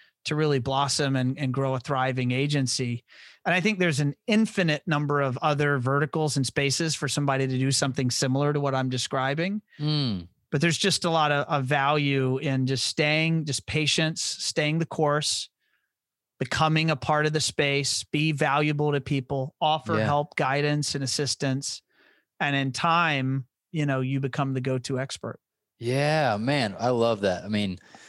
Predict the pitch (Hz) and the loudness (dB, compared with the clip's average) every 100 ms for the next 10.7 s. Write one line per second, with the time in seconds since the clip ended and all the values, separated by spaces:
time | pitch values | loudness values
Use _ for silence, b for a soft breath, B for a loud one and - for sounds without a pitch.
0 | B B B - 127 127 120 110 107 101 | B B B -2 0 2 2 2 2 0
1 | 113 104 104 101 101 92 107 101 101 92 | 2 2 2 2 -2 -2 -4 -2 0 0
2 | 90 98 92 101 98 101 101 92 104 - | 2 2 0 0 0 0 0 0 -2 0
3 | 104 98 95 104 95 95 95 92 98 107 | 0 0 -2 0 -2 -2 -6 -4 -4 -2
4 | 98 95 92 - b b 101 101 98 110 | -2 -4 -8 -12 b b -4 -2 0 2
5 | 107 107 104 104 107 110 - 107 98 98 | 2 2 2 2 2 2 0 -2 0 -2
6 | 92 90 - _ _ - 107 98 104 92 | -2 -4 -8 _ _ -6 -4 0 0 0
7 | 98 95 95 107 104 95 117 - 101 95 | 0 -2 0 -2 0 -2 -2 -2 -2 0
8 | 90 95 95 104 98 92 101 90 85 85 | -2 -4 -2 0 0 -2 -4 -4 -6 -6
9 | 82 - 104 101 104 - B B B _ | -8 -4 0 0 0 -6 B B B _
10 | 98 98 98 95 92 90 | -4 -2 0 0 -2 -4